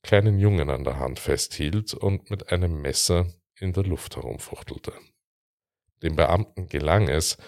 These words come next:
das verängstigte Kind wegzuziehen, indem sie Catherine ablenkten.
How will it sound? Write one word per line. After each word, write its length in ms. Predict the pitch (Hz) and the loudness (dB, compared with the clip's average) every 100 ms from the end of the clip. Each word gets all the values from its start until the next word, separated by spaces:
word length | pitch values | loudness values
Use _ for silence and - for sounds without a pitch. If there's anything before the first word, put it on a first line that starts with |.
| - _ _ | -20 _ _
das 140 | 80 | -8
verängstigte 760 | - 80 95 87 - 95 - 95 | -4 -2 -2 -2 -4 -10 -6 -6
Kind 440 | - 85 82 - | -4 -4 -4 -4
wegzuziehen, 720 | 60 - - - - 64 64 | -10 -8 -10 -6 -6 -4 -6
indem 420 | 52 78 - 80 87 | -6 -8 -4 -2 0
sie 140 | 87 | -2
Catherine 520 | - 73 - 90 87 - | 0 -2 0 0 0 0
ablenkten. 640 | 78 - - - - 71 | -4 -4 -10 -12 -16 -16